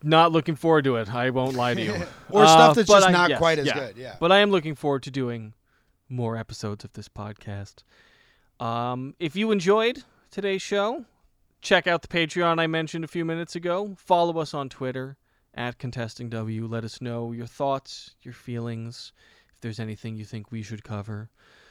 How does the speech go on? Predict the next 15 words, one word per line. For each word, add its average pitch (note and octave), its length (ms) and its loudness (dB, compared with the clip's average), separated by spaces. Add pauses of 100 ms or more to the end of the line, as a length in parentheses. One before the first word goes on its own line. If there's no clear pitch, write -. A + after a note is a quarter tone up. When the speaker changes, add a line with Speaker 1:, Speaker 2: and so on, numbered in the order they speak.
(300)
Speaker 1:
And, A2+ 380 -8
um, A2 380 -8 (640)
Speaker 2:
And C#3 180 6
we're C#3+ 80 6
gonna C3 220 6
keep A2+ 280 -2
doing C3+ 260 10
it C#3 160 2
whether A2 280 2
Evan A2+ 280 2
likes A2 340 -2
it A#2 80 -2
or A#2 80 2
not. G2 260 -2 (140)
Speaker 1:
Yeah, F#2 240 -16